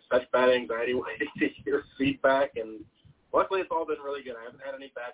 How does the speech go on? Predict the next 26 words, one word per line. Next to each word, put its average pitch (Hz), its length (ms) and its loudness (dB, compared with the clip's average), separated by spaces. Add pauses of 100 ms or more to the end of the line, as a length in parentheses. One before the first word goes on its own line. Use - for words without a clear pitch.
feedback 120 460 -8
yet, 113 180 -4 (180)
<clears throat> 151 320 -2
but, 127 320 4 (880)
um, 123 520 2 (680)
yeah, 156 240 2
it's, 117 320 -6
uh, 117 360 -2 (120)
it's 113 160 -12 (140)
really 143 280 6
cool 120 200 -2
when 113 80 -2
you, 110 220 -12
when 117 120 -12
you 110 160 -6
hear 113 240 6
people 107 400 2
are 98 140 0
enjoying 113 560 2
what 104 180 0
you, 101 220 -12
what 107 160 0
you 107 160 -20
put 110 160 2
together, 101 540 2
and, - 40 -12